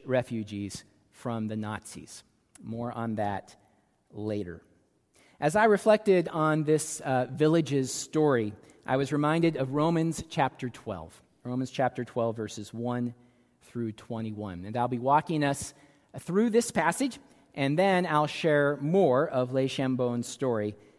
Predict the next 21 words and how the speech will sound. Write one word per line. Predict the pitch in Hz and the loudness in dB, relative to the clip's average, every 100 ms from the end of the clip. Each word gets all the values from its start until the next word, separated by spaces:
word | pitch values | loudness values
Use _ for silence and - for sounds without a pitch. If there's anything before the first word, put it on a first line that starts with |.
| - | -6
as | 120 123 | -4 -2
an | 127 175 | -4 0
illustration, | 226 233 - 151 107 127 190 _ _ _ _ | 2 2 0 -2 -2 -8 -12 _ _ _ _
a | 139 | -2
lived | 135 139 180 214 220 208 - | 0 2 4 6 4 0 -8
example | 160 139 135 117 - 113 139 _ _ _ - | -6 -2 -2 -2 -4 -10 -10 _ _ _ -8
of | 120 | -4
what | 131 127 | -4 -6
discipleship | 131 160 147 123 - 107 101 - _ _ _ - | 0 2 2 -2 -8 -8 -10 -14 _ _ _ -10
might | 113 117 | -8 -6
look | 110 - - | -8 -10 -14
like. | 90 _ _ _ _ _ _ _ _ _ _ _ _ _ _ - | -18 _ _ _ _ _ _ _ _ _ _ _ _ _ _ -6
The | 135 | 4
passage | 170 165 135 | 4 4 0
starts | 170 170 160 | 4 4 2
on | 143 | 2
page, | 156 147 135 - - - - | 4 4 2 -8 -20 -16 -10
uh, | 123 | -6
one | 147 170 | 0 2
hundred | 180 170 165 | 2 2 0
sixty-one | - - - 156 185 269 | -2 -4 -2 0 0 0